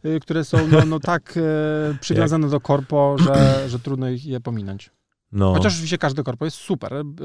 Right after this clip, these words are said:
Speaker 1: przynajmniej takie stara się, e, sta-, takim staje się być, no bo ma tam swoje,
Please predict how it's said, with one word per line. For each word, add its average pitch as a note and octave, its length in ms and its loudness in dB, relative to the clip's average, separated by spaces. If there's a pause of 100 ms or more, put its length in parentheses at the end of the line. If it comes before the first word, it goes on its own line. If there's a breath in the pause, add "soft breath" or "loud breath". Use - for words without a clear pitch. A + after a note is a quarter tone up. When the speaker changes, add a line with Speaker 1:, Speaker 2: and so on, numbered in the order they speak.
(120)
Speaker 1:
przynajmniej D3 260 -6
takie D3 200 -6
stara C#3+ 260 -4
się, C#3 140 -4 (640 loud breath)
e, B2+ 880 -4
sta-, - 180 -14
takim C#3+ 260 -6
staje C#3 220 -2
się B2 140 -4
być, B2+ 220 -6
no D3 80 -4
bo C#3+ 120 -4
ma C#3+ 140 -2
tam A#2+ 420 -4
swoje, A2 460 -6